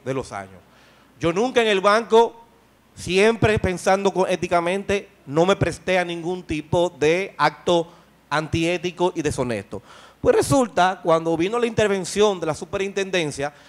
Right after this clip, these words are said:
yo era el super, yo era segundo vicepresidente de riesgo,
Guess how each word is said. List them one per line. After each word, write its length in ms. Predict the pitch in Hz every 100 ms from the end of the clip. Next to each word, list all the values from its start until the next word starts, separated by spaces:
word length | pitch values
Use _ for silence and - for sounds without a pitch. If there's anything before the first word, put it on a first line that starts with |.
| - _
yo 160 | 117 180
era 100 | 226
el 60 |
super, 320 | - 220 196 -
yo 100 | 175
era 200 | 226 -
segundo 440 | - 185 208 247
vicepresidente 800 | 226 208 - 170 170 175 202 202 180
de 100 | 147
riesgo, 560 | - 196 190 120 104